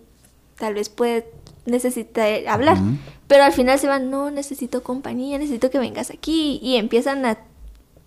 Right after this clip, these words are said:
Speaker 1: transformarse sus llamadas en otro sentido. Y así como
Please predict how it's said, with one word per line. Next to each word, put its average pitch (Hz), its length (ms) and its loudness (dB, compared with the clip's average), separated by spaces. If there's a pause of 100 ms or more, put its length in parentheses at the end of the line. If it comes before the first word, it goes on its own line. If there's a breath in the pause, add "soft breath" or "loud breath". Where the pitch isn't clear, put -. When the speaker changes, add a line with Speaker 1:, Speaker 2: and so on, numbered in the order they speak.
(220)
Speaker 1:
transformarse 226 840 2
sus 269 180 2
llamadas 226 440 2
en 220 160 2
otro 247 300 2
sentido. 269 580 -2
Y 233 120 0
así 233 180 -6
como 226 360 -10